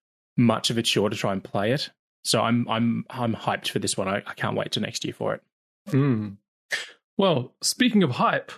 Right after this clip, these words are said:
Speaker 2: let's move into the final announcement of the event, which was Super Mario three D All-Stars. This is definitely one that we've, this is, this is the worst kept secret of Nintendo the entire year.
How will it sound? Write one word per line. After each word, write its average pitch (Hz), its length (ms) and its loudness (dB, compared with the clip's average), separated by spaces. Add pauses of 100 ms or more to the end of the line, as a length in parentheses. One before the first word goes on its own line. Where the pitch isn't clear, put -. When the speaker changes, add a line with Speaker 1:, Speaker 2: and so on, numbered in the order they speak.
(460)
Speaker 2:
let's 151 160 2
move 160 100 4
into 147 140 0
the 135 100 2
final 127 420 0
announcement 113 440 0
of 110 160 -2
the 110 120 2
event, 107 300 0
which 131 180 0
was 123 120 2
Super 160 240 2
Mario 127 360 2
three 123 260 0
D 113 280 -2
All-Stars. 113 720 2
This 127 220 -2
is 123 80 0
definitely 135 400 0
one 117 240 0
that 110 140 -6
we've, 107 460 -6
this 147 120 2
is, 147 80 0
this 151 140 2
is 135 60 -4
the 117 80 0
worst 151 300 0
kept - 160 -2
secret 117 380 0
of 147 140 0
Nintendo 110 500 0
the 120 100 2
entire 127 320 0
year. 101 320 0